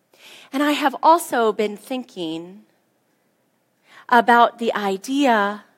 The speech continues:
of owning our emotions, owning them fully and deeply, feeling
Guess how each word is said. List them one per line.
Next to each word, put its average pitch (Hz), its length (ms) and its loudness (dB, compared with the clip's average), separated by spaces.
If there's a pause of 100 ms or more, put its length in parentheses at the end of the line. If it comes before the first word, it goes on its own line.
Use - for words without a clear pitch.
(420)
of 196 220 0 (140)
owning 339 580 4
our 240 420 4
emotions, 190 960 -6 (1600)
owning 311 560 4
them 262 460 2
fully 320 840 -4
and 185 300 -4
deeply, 233 540 -8
feeling 294 720 -4